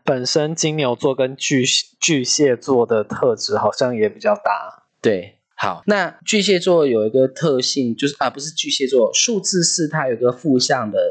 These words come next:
Speaker 2: 心理现象叫做野心勃勃。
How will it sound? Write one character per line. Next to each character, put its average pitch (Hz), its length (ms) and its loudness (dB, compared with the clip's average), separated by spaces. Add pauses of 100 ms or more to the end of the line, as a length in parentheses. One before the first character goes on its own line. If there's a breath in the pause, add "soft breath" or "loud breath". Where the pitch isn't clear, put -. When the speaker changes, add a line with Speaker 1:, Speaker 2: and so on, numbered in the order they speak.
(180)
Speaker 2:
心 135 300 2
理 123 140 4
现 110 180 -2
象 117 180 -2
叫 110 120 -6
做 123 120 -2
野 95 240 -2
心 92 340 -4
勃 87 260 0
勃。 - 340 -12